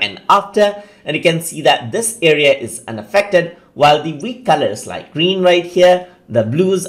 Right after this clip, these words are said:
on the background especially, they are affected more.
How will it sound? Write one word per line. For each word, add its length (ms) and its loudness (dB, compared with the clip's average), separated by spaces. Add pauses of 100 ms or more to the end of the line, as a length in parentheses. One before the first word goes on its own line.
on 160 -2
the 80 -8
background 460 0
especially, 600 -4
they 280 0
are 420 2
affected 480 -8
more. 240 -16